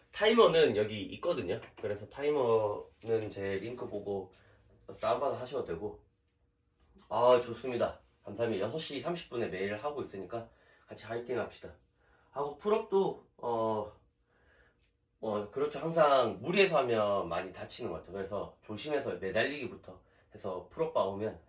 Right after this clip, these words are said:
해보려고 합니다. 그 사이타마 세트 하고 나면 남는 시간이 한 일 분 정도 있거든요. 한 일 분에서 삼십 초 사이 있는데, 그때 매달리기부터 해서 좀 천천히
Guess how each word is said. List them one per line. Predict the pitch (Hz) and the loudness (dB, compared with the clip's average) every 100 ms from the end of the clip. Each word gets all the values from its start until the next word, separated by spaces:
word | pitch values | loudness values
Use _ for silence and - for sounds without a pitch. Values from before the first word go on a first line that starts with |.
| - | -12
해보려고 | 120 127 120 95 | -6 -4 -4 -6
합니다. | 92 95 90 - - | -8 -10 -8 -12 -14
그 | 95 90 87 85 - _ _ - | -10 -6 -6 -8 -12 _ _ 0
사이타마 | 160 160 185 151 | 0 2 2 2
세트 | - 160 - - | 2 -2 -2 -6
하고 | - 170 151 | -2 0 2
나면 | 92 107 143 - _ - | 0 0 -4 -6 _ -8
남는 | 95 110 135 | -4 -2 -2
시간이 | - 160 - | -2 -2 -2
한 | 98 | -6
일 | 98 131 | -8 -8
분 | 165 165 | -6 -8
정도 | 104 82 | -8 -12
있거든요. | - 120 120 120 - _ _ _ - _ | -8 -8 -8 -12 -20 _ _ _ -20 _
한 | 98 95 107 | -14 -12 -6
일 | 127 139 | -6 -4
분에서 | 139 - | -4 -4
삼십 | 143 151 - | -10 -14 -14
초 | 113 | -8
사이 | 131 110 | -4 -4
있는데, | 87 87 95 - | -6 -10 -12 -14
그때 | - 95 | -12 -8
매달리기부터 | 87 87 117 120 104 95 90 _ - _ - 101 104 | -4 -2 -2 -4 -6 -10 -14 _ -20 _ -20 -14 -10
해서 | 95 90 90 85 | -8 -6 -8 -8
좀 | 92 | -14
천천히 | 85 98 107 131 120 | -8 -6 -6 -6 -6